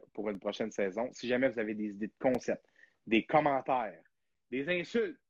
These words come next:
non, ça, on les prend pas. Commentaires constructifs, vous avez quelque chose que vous aimeriez me partager, n'hésitez pas sur mon compte privé, at mathieu point baume,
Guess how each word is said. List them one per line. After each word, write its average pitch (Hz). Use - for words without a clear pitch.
non, 92
ça, -
on 110
les 104
prend 98
pas. 92
Commentaires 156
constructifs, 180
vous 113
avez 110
quelque 143
chose 160
que -
vous 117
aimeriez 123
me 117
partager, 113
n'hésitez 131
pas 135
sur 127
mon 113
compte 117
privé, 120
at -
mathieu 120
point 117
baume, 123